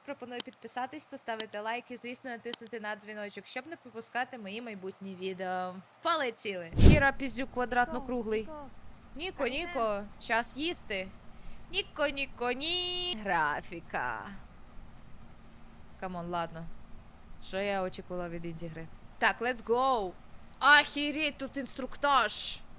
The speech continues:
Speaker 1: Зум, інтеракція. Це мені треба одразу це запам'ятати, позже йдете сфоткаю. Я сподіваюсь, я запомнила. А як не запомнила, у мене є фоточки. Погнали! Ой, блядь.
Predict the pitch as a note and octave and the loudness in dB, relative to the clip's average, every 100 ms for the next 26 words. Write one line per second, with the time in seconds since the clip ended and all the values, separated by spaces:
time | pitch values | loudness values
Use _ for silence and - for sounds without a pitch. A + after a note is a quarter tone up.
0 | - - F3+ - B3+ D#4 D4+ G#3 F3+ A3+ | -16 -12 -8 -4 0 0 0 -2 -6 -6
1 | B3+ B3 D4+ D#4+ E4 D#4 - B3 G#3 E3+ | -6 0 4 6 4 2 -4 -2 -2 -4
2 | - - - - - - F#3+ A#3+ C4 D4 | -8 -16 -16 -16 -16 -14 -4 -4 -4 -6
3 | C#4 C#4 A#3 A#3 A#3 C#4+ C#4 B3+ A3+ A3+ | 0 2 2 0 2 0 0 -8 -8 -8
4 | G3+ G3+ G#3 C#4 C4+ F#3+ F3+ F3 F3+ E3+ | -6 -6 -4 -4 -6 -8 -10 -8 -8 -8
5 | - E3 - E3 E3 E3 - A3 C4 - | -8 -10 -8 -8 -8 -10 2 6 6 2
6 | D4+ C4+ C4 B3 - A#3+ A3+ A3 G#3 G3 | 0 6 6 4 2 0 0 -4 -4 -4
7 | G3+ A3+ C4+ - C4 B3+ B3 A#3 A3+ A3+ | -4 0 2 6 6 6 2 -2 -2 -2
8 | A3 G#3 G3+ A3 A#3 G3+ D#3+ - A3+ G3 | 0 0 0 2 0 0 -4 -4 -2 0
9 | A3+ - C4 D4+ - - A#3 C4 C#4+ A#3+ | 0 -2 2 2 2 2 10 12 10 4
10 | A3 G#3+ A3 G#3+ - F#3 - G#3 G#3+ G#3 | 2 2 0 -2 -10 -16 -14 -6 -4 -4
11 | E3+ F#3 F3+ G#3+ F3+ - | -6 -8 -4 -2 -4 -10